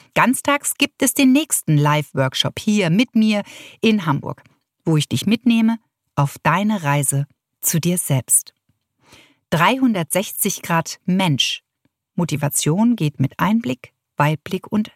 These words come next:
Ausblick für dich selbst auf deinen Weg. Themen wie Bewusstsein,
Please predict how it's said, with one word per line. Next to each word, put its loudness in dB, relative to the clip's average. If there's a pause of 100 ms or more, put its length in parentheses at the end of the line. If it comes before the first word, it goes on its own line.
(140)
Ausblick -2
für -6
dich -2
selbst -2 (280)
auf -2
deinen 2
Weg. -6 (1160)
Themen 2
wie -2
Bewusstsein, 0